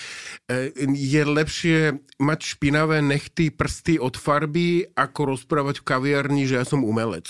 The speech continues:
E, že, že proste, e, a ďalšou vecou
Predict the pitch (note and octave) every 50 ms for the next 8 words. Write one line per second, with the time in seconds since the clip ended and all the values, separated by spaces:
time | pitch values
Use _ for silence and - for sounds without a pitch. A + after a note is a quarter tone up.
0 | - - A#2+ B2 B2 A#2+ A#2+ A#2 A2+ B2+ B2 B2 B2 A#2 A#2+ - - - - -
1 | - - - C3+ B2+ A#2 A#2+ B2+ C3 A#2 - B2+ C3 B2 - - - D3 C3+ C3
2 | D3 - _ - - B2 B2+ A#2+ - - C3+ C3 - C#3+ C#3+ D#3 D3+ D3+ - -
3 | E3+ C3+ C3+ C#3 - - D#3